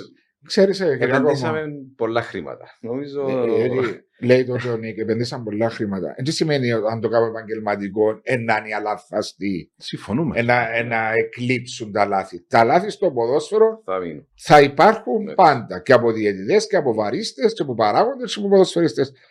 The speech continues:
Speaker 1: Απλά, απλά κάνεις τον άλλον να είναι πιο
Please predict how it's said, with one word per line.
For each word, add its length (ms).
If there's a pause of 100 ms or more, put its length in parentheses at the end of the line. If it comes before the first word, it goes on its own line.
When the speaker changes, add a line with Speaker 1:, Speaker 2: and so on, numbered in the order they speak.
(140)
Speaker 1:
Απλά, 680 (1160)
απλά 300
κάνεις 360
τον 220
άλλον 400
να 140
είναι 240 (200)
πιο 420